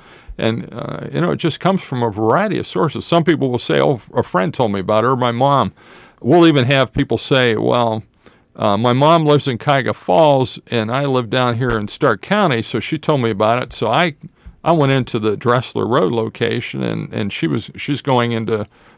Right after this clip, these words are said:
the one there in Cuyahoga Falls." So by word of mouth, you could really help us by telling your neighbors or your friends.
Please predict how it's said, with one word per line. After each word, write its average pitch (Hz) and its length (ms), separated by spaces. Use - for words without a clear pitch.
the 110 60
one 127 200
there 127 180
in 117 60
Cuyahoga 139 280
Falls." 131 460
So 139 380
by 131 380
word 165 240
of 104 140
mouth, 156 600
you 139 200
could 139 160
really 135 240
help 196 280
us 113 200
by 110 180
telling 143 300
your 107 120
neighbors 151 580
or 113 120
your 101 100
friends. 143 560